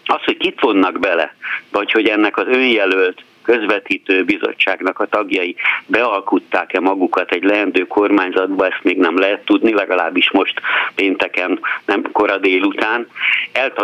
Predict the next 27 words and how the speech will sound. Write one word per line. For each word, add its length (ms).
el 240
tudom 320
képzelni, 600
hogy 80
azért 240
egy-két 420
olyan 240
gombjukba 540
kitűzött 640
szegfűt 460
ott 140
felejtenek, 800
vagy 160
az 100
előző 480
kormányzatból, 840
vagy 160
technokrata 680
minisztert, 600
aki 260
révén 460
sanszuk 540
nyílik 360
arra, 320
már 200
mint 300
Talibánisztánnak, 1160